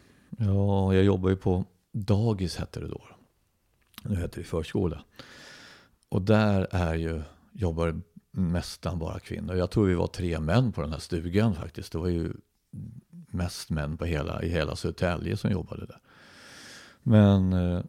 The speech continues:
det var ju väldigt bra. För där kunde man ju sitta och prata, precis som, om man behövde.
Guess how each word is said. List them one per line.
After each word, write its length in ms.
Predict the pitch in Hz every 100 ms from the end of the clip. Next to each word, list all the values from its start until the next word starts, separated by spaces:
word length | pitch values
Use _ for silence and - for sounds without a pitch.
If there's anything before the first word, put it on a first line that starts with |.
| -
det 200 | - 113
var 140 | 107 92
ju 80 | 87
väldigt 480 | 92 90 92 104
bra. 240 | - - 80 -
För 120 | 104
där 140 | 101
kunde 380 | - 92 82 92
man 180 | 110 82
ju 60 |
sitta 280 | 71 82 -
och 60 | -
prata, 400 | - - - 82
precis 220 | - -
som, 140 | - - _ _ _ _ _ _ _
om 120 | 101
man 120 | 87 80
behövde. 440 | 80 85 90